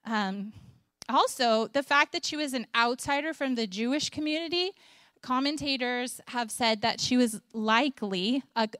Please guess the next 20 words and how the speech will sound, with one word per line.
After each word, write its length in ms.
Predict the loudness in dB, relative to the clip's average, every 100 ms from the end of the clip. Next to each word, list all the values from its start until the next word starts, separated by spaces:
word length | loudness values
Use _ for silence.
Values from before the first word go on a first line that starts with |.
| 0
also 360 | 4 4 4
an 100 | 0
outsider 540 | 2 2 2 2 2 2
in 180 | 0 -2
her 220 | -2 -4 -2
own 420 | 2 4 4 2 -4
Samaritan 680 | -4 0 0 -2 -2 -6
community. 720 | -4 -4 -2 -2 -4 -6 -10 -14 -20 -20 _ _ _ _ _ _
And 160 | -2 0
the 80 | 0
reason 420 | 2 2 0 -2
for 160 | -2
that, 400 | 4 6 6 4 4
that, 240 | 2 2 -2 _
you 140 | -2
know, 200 | 0 -2
we 120 | -4 -8
kind 400 | -6 -4 -2 -4
of, 120 |
it 100 | -6